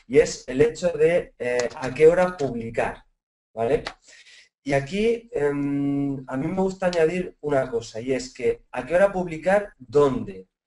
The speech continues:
porque lo que es, eh, positivo o, o, o a lo mejor la frecuencia de publicación que, que es buena para Twitter,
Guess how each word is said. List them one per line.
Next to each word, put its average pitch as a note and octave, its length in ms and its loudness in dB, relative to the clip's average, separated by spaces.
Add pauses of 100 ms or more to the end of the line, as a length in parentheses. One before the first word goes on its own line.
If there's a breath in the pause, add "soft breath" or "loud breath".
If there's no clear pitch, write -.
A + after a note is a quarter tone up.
(360)
porque B2+ 720 -2
lo C3+ 240 0
que D3 300 4
es, - 300 -6
eh, D#3+ 500 2
positivo C3+ 880 -4
o, A#2+ 140 -2
o, A#2+ 360 -4
o A#2+ 140 0
a - 20 4
lo A#2+ 80 4
mejor C#3 260 -4
la E3 120 4
frecuencia E3 580 -4
de D#3+ 140 2
publicación C#3+ 840 -4 (460 soft breath)
que, A#2+ 560 2
que C#3 220 4
es - 300 -2
buena C3 480 2
para A2+ 300 -2
Twitter, D#3 540 -2